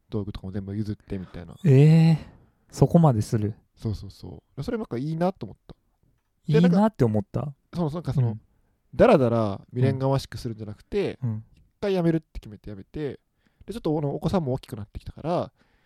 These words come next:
Speaker 1: そろそろまた再開しようかなみたいな。
Speaker 2: あー、
Speaker 1: す-、すごい、
Speaker 2: 確かにね。
Speaker 1: それはすごいいいなと思った。
Speaker 2: まあ、五年って決めてやるとかね、
Speaker 1: そうそうそう。
Speaker 2: 確かに。
Speaker 1: お子さん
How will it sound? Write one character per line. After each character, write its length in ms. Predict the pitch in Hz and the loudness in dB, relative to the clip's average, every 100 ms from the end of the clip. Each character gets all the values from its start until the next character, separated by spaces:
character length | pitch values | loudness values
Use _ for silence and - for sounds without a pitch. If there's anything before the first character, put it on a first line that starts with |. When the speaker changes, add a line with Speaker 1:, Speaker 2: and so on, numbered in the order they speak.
| _ _ _ | _ _ _
Speaker 1:
そ 100 | - | -4
ろ 80 | 131 | -4
そ 100 | 113 | -4
ろ 60 | 107 | -10
ま 120 | 110 | -12
た 80 | - | -6
再 180 | 117 | -6
開 180 | 110 104 | -4 -8
し 80 | - | -8
よ 100 | 107 | -10
う 40 | - | -10
か 80 | 107 | -8
な 120 | 123 | -8
み 100 | 110 | -8
た 140 | 92 | -12
い 40 | 92 | -16
な。 140 | 90 _ _ - - - - _ _ _ _ - | -18 _ _ -20 -20 -20 -20 _ _ _ _ -4
Speaker 2:
あ 220 | 139 127 | 0 2
ー、 80 | 120 | 2
Speaker 1:
す-、 80 | 143 | 0
す 60 | |
ご 80 | 147 | 2
い、 40 | 113 | 0
Speaker 2:
確 100 | 110 | 0
か 60 | |
に 60 | 170 | -4
ね。 60 | |
Speaker 1:
そ 80 | 170 | -2
れ 40 | 220 | -2
は 60 | |
す 100 | 208 | 2
ご 100 | 202 | 2
い 40 | 131 | 2
い 40 | |
い 20 | |
な 140 | 113 117 | 0 -4
と 140 | - | -4
思 60 | 113 | -4
っ 40 | |
た。 60 | 131 | -2
Speaker 2:
ま 60 | |
あ、 40 | 123 | -2
五 120 | 143 | 0
年 200 | 165 170 | 2 0
っ 20 | |
て 140 | - 127 | -2 -4
決 140 | 147 | -2
め 120 | 131 | -2
て 140 | 104 113 | -2 -4
や 100 | 110 | -6
る 80 | |
と 160 | 104 - | -8 -14
か 60 | - | -14
ね、 100 | - | 2
Speaker 1:
そ 100 | 151 | 4
う 40 | |
そ 120 | 127 | 4
う 40 | 110 | 0
そ 100 | 113 | -2
う。 20 | |
Speaker 2:
確 120 | 95 | -8
か 80 | 110 | -10
に。 160 | 104 127 _ _ _ _ _ _ _ _ - _ | -14 -16 _ _ _ _ _ _ _ _ -20 _
Speaker 1:
お 80 | 135 | -10
子 100 | 123 | -6
さ 180 | 117 120 | -4 -4
ん 180 | 120 | -6